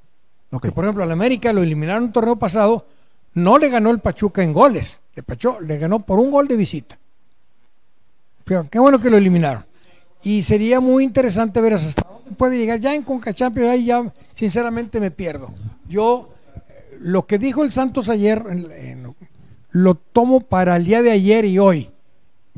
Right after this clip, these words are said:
Speaker 2: Quiero ver al At-, al Santos del diez de enero.
Speaker 1: Yo,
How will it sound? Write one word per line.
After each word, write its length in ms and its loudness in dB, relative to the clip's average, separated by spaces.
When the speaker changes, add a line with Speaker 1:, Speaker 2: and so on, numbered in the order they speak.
Speaker 2:
Quiero 320 4
ver 340 2
al 180 0
At-, 280 -2
al 140 -4
Santos 540 -2
del 220 -4
diez 240 -2
de 80 -2
enero. 380 -2
Speaker 1:
Yo, 220 0